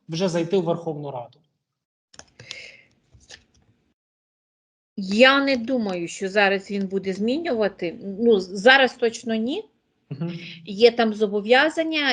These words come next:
Speaker 2: і, в принципі, е, знову ж, є чіткі плани і розуміння, як рухатись. Все-таки вони будуть іти разом. Якщо навіть ми це пофантазуємо, що він відокремлюється, це в будь-якому випадку буде згоди партії.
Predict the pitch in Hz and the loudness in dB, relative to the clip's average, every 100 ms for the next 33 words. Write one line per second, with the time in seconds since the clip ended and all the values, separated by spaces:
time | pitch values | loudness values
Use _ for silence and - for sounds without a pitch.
0 | - 220 220 214 214 208 202 190 - 240 | -2 -8 -6 -4 -2 -2 -2 -6 0 2
1 | 226 226 220 214 208 208 190 180 170 170 | 2 -2 -8 -10 -8 -2 0 0 -2 -4
2 | - - - - - 180 175 175 170 170 | -14 -18 -18 -10 -4 -2 0 0 0 -2
3 | 180 226 220 196 180 - 202 208 226 233 | 2 6 6 6 0 -4 -2 2 2 0
4 | - 233 226 226 214 196 190 202 202 190 | 0 -4 4 6 6 4 0 0 0 -4
5 | 202 202 190 175 170 165 160 180 202 202 | -4 -2 -2 -2 0 0 0 4 2 4
6 | 247 254 233 208 - - - - 277 269 | 0 2 0 0 -6 -20 -20 -6 0 2
7 | 269 262 254 247 226 226 226 220 220 220 | 2 2 4 4 4 2 2 2 6 8
8 | 196 170 147 - - - 233 220 - 202 | 6 4 -4 -6 -16 -16 -12 -12 -10 2
9 | 214 226 - 311 302 285 269 233 226 208 | 6 6 4 2 4 4 2 0 -4 -2
10 | 233 247 240 233 233 220 220 220 226 247 | 2 2 2 -2 0 -2 -2 0 0 2
11 | 226 202 - 214 202 233 214 214 196 214 | 2 0 -2 -2 0 0 2 0 2 2
12 | 262 285 320 254 196 - 180 160 - - | 6 4 6 6 4 2 -2 -2 -8 -18
13 | - _ 247 233 240 220 269 247 226 226 | -18 _ 6 6 2 4 4 4 4 4
14 | 233 269 262 240 196 208 202 190 220 208 | 4 2 2 -8 -4 0 0 2 2 2
15 | 202 - 190 165 - - 139 - | 0 2 4 4 0 -16 -16 -18